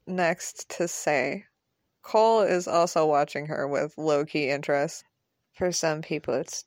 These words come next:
been up for debate with me as well. Why, you?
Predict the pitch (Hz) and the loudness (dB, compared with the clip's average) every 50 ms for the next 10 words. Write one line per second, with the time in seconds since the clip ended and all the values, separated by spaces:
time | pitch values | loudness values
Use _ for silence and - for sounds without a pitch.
0 | _ - 165 160 156 147 143 - - - 151 147 165 170 151 160 160 156 156 156 | _ -2 -2 -2 -2 -4 -6 -6 -4 -2 -2 -2 -2 -2 -4 -2 0 0 2 2
1 | 156 160 160 - - _ 190 175 170 175 165 156 147 139 135 151 156 - 156 160 | 2 0 0 -2 -4 _ -2 -2 -2 -2 -4 -4 -2 -2 -2 -2 -2 0 0 2
2 | 165 170 185 190 - - _ _ _ _ _ _ _ _ _ _ _ _ _ _ | 2 2 0 -4 -8 -16 _ _ _ _ _ _ _ _ _ _ _ _ _ _
3 | _ _ _ _ _ - 208 190 175 139 - 156 165 165 190 226 294 330 320 294 | _ _ _ _ _ 2 4 4 4 4 4 2 2 4 6 6 6 4 2 0